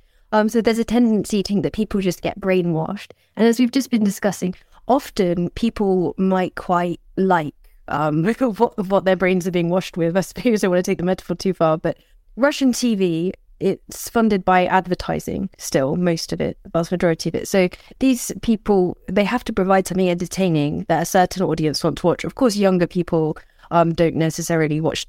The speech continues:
well, they don't watch T V anywhere near as much. Although to look at the top twenty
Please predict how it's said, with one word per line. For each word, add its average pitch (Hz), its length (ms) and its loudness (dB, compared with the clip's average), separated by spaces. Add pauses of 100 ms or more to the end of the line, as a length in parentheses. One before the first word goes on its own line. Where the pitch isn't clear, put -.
well, 147 180 2
they 143 120 2
don't 143 240 0
watch - 220 -6
T 143 180 0
V 143 360 2
anywhere 156 340 -2
near 156 200 0
as 143 140 -6
much. - 240 -4
Although 202 260 2
to - 160 -6
look 226 200 0
at 196 100 -2
the 175 80 0
top - 380 -6
twenty 165 640 0